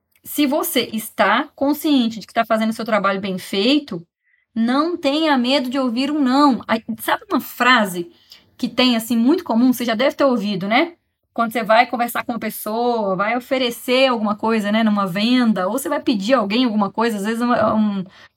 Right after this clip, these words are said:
é mais pessoal até do que profissional isso, mas em qualquer situação que a pessoa fala assim, "Ah, o não eu já tenho, né? Então eu vou lá." Na verdade, na verdade, nem o não a gente não tem. Você já parou pra pensar? Quando você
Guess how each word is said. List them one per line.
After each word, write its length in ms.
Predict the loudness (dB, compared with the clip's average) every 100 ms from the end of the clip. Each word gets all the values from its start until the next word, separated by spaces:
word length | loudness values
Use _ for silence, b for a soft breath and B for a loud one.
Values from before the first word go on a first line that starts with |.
| -6
é 100 | -2
mais 340 | 0 0 -4
pessoal 600 | -8 -8 -6 2 2 2
até 200 | 0 -6
do 80 | -8
que 80 | -10
profissional 520 | -10 -4 -2 0 0
isso, 160 | 0
mas 200 | -2 -2 B B B
em 80 | -2
qualquer 200 | 2 2
situação 340 | 2 0 2
que 80 | -2
a 20 |
pessoa 220 | 0 -2 0
fala 140 | -2
assim, 240 | -2 -6 -2
"Ah, 200 | -2 0
o 100 | 0
não 340 | 2 2 2
eu 140 | 2 2
já 180 | 0
tenho, 460 | -2 -2 2 4 2
né? 140 | 2
Então 340 | 0 -2 -2 0
eu 100 | 0
vou 240 | 0 -2
lá." 400 | 2 4 2 0 -10 _ _ _ _ _ -4
Na 180 | 0
verdade, 680 | 0 0 -2 0 2 2 2
na 100 | -2
verdade, 840 | 0 -2 -2 0 0 0 -2 -6 -10 _
nem 440 | 0 0 0 -2 -4 _
o 140 | -6 0
não 400 | 2 2 4 4
a 60 |
gente 240 | 2 0 -2
não 180 | -2
tem. 320 | -2 -4 -6 -12 _ _
Você 100 | -2
já 80 | 0
parou 220 | 0 -2
pra 80 | -6
pensar? 500 | -8 0 0 0 -4 _ _ _ _ _ b b _
Quando 380 | 2 2 2 0
você 480 | -2 -2 -6 -6